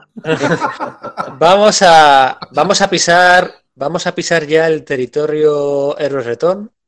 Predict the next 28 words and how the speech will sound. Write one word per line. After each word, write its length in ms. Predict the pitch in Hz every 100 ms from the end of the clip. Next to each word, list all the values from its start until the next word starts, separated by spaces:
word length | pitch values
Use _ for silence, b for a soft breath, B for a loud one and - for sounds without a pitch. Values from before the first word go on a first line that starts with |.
| _ _ _ _ _ _ _ _ _
No 180 | 131 131
vamos 280 | 131 123 127
a 40 |
hablar 320 | 117 127 123
de 800 | 113 120 120 117 113 120 117 113 113
la 160 | 113
saga 280 | - 135 120
aquella 240 | 120 127
de 60 | 117
Peter 220 | 135 131
David 280 | 120 127 120
y 40 | 110
La 120 | 110
Roca, 260 | 127 120
El 80 | 110
regreso 360 | 117 120 123 120
de 100 | 113
los 100 | 117
héroes, 240 | 156 160
porque, 320 | 160 120 117
bueno, 260 | 110 110 104
era, 400 | 113 113 110 104 _ _ _ _ _ _ _
bueno, 320 | 127 110 104
era 360 | 117 123 123 123
una 260 | 127 131 123
excusa 380 | - 135 127
más 180 | 123 139
para, 400 | - 131 113 110